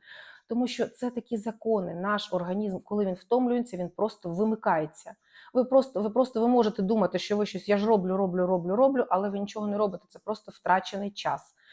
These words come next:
Це проведення часу ні на що. Тому, а,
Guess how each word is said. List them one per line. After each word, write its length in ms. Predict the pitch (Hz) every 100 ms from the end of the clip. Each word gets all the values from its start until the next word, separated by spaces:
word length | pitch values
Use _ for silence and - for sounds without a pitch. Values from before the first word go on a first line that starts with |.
| - -
Це 120 | 202
проведення 560 | 202 190 190 196 185 165
часу 400 | - 208 - 208
ні 260 | 175 196 208
на 280 | 170 185
що. 380 | 196 - - 165 _ _ _ - - - -
Тому, 420 | 262 233 165 - _ _ -
а, 220 | 196